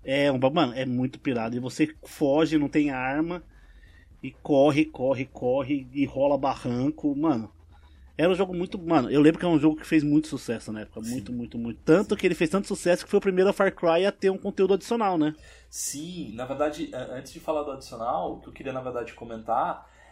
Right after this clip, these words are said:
Speaker 2: é que ele foi uma das maiores notas no Metacritic, né, cara? Então, ele to-, ele teve nota de noventa e um de cem, cara, a versão do PlayStation e noventa de cem do Xbox, cara.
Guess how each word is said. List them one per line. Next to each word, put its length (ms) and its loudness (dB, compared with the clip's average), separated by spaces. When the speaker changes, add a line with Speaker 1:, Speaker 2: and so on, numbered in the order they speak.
Speaker 2:
é 140 -4
que 180 -14
ele 100 -6
foi 260 -8
uma 180 -4
das 200 -4
maiores 420 -4
notas 460 0
no 220 -10
Metacritic, 760 -8
né, 180 -8
cara? 380 -6
Então, 200 -10
ele 100 -16
to-, 240 -2
ele 120 -8
teve 220 -12
nota 280 -4
de 100 -14
noventa 380 -12
e 60 -6
um 220 -14
de 140 -10
cem, 400 -10
cara, 320 -4
a 120 -8
versão 320 -6
do 120 -12
PlayStation 840 -6
e 540 -12
noventa 420 -6
de 80 -12
cem 280 -10
do 80 -8
Xbox, 400 -8
cara. 360 -10